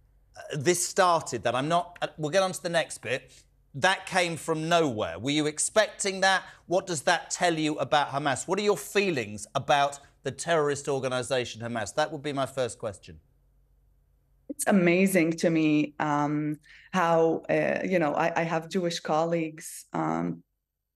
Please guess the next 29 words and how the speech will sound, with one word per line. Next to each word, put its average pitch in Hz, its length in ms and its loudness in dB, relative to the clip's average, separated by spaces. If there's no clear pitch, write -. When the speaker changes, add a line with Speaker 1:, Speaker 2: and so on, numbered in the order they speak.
Speaker 2:
uh, 165 100 6
who 165 180 4
go 185 220 6
on, 180 360 2
on 170 200 2
these 170 220 -2
kind 165 280 0
of 165 100 -12
shows, 220 640 2
and 175 260 0
they 180 200 2
are 180 200 4
never, 185 1000 2
ever, 185 600 2
ever 175 320 -2
expected 147 1000 -4
to 202 100 2
condemn 160 840 2
the 165 160 2
atrocities 160 720 -2
being 156 180 2
conducted 147 560 0
by 143 140 0
the 147 120 0
Israeli 147 440 -2
regime 143 420 -4
against 143 300 -2
the 143 80 -4
Palestinians, 147 840 -2